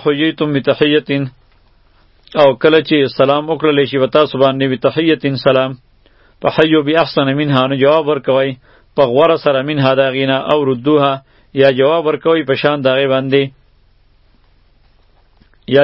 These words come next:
جواب ورکوئ په شان د هغې باندې. په دې کې د تحیې نه مراد څه دی؟ د مفسرینو په دې کې ډیر زیات اقوال دي، خو لیکن د ټولو نه پکې بهترین قول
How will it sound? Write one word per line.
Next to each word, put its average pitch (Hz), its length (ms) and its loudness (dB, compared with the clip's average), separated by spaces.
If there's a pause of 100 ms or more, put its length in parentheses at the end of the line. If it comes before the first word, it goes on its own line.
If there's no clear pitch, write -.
جواب 143 240 4
ورکوئ 139 360 0
په 113 100 -2
شان 117 260 -2
د 104 40 0
هغې 98 220 -2
باندې. - 200 -16 (1700)
په 135 80 -2
دې 156 140 0 (100)
کې 147 140 0 (220)
د 143 40 0 (120)
تحیې 143 400 0
نه 156 80 -4
مراد 147 360 0
څه 170 160 -2
دی؟ 143 100 0 (400)
د 208 60 -2 (120)
مفسرینو 151 560 -2
په 147 120 2
دې 165 180 2
کې 143 240 0
ډیر 165 140 2
زیات 147 420 0
اقوال 143 460 2 (100)
دي، 135 140 0 (1080)
خو - 140 -4
لیکن 156 380 -2 (260)
د - 20 2 (140)
ټولو 170 220 0
نه 151 160 0
پکې - 260 -4
بهترین 139 480 0
قول 143 360 2